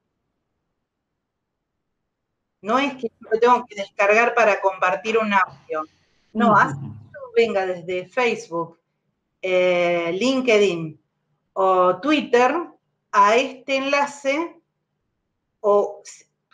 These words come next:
Speaker 1: copio este enlace y lo puedo compartir en, lo puedo compartir en cualquier otra red,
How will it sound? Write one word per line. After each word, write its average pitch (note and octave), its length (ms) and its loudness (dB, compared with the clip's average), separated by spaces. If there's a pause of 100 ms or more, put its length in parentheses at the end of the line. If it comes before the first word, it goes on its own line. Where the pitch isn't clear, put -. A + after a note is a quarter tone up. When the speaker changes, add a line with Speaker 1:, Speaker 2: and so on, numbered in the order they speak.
Speaker 1:
copio A#3 320 2
este F#3+ 160 -8
enlace G3+ 480 -2
y A#3 60 -4
lo F3+ 140 -2
puedo B3+ 200 2
compartir G#3 760 -4
en, F#3+ 300 -8
lo F#3 180 -4
puedo G#3 720 4
compartir G3 480 -4
en E4 80 -4
cualquier F#3+ 380 -2
otra E3+ 320 -4
red, D3+ 160 -8